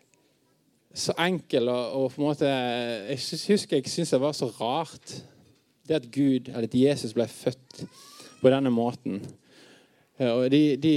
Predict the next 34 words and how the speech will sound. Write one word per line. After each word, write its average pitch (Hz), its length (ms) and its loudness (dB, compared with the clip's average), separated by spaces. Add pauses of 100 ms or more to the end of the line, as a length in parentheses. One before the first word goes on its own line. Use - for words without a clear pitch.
(140)
vismennene, 135 640 0
så 120 240 2
de, 147 140 2 (100)
de 139 80 2
passer 156 320 -2
jo 117 80 2
ikke 139 140 -2
helt 135 260 -2
inn 127 80 4
med 127 220 2
gull 131 260 2
og 113 140 -2
røkelse 123 480 0
og - 80 -16
fine 135 340 -2
klær. 120 240 0
De 147 80 4
hadde 139 160 2
gått 135 160 0
på 127 80 0
slottet - 460 -2
og 110 100 2
lett 131 240 -4
etter 117 160 -4
Jesusbarnet, 107 880 -4
men 113 160 -6 (300)
han 135 100 2
var 135 80 2
ikke 131 220 -6
der, 117 240 -2
han 123 100 -2
var 123 80 4
i 120 80 0
stallen. 117 560 -2